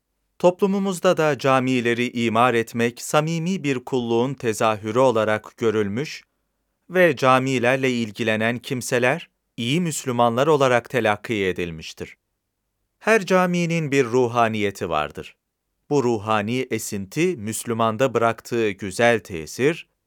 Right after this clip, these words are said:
Allah'ın kuluna orada verdiği huzur ve manevi duygu coşkunluğunu kapsayan bu lütuflar kelimelerle tam olarak anlatılamaz. Ayasofya-i Kebir Camisi'ne ibadet veya ziyaret için gelenlerde gözlemlediğimiz bu tarif edilmez duygulara,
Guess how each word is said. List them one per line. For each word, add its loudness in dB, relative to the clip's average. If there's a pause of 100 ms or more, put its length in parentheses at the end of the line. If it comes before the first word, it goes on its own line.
(160)
Allah'ın 2
kuluna 0
orada 2
verdiği 0
huzur -4
ve 2
manevi 0
duygu -4
coşkunluğunu -2
kapsayan -2
bu -2
lütuflar -2 (460)
kelimelerle 2
tam 0
olarak 2
anlatılamaz. -4 (840)
Ayasofya-i 2
Kebir 0
Camisi'ne 0
ibadet 0
veya 6
ziyaret 2
için -6
gelenlerde 2
gözlemlediğimiz -2
bu -4
tarif -2
edilmez -2
duygulara, 2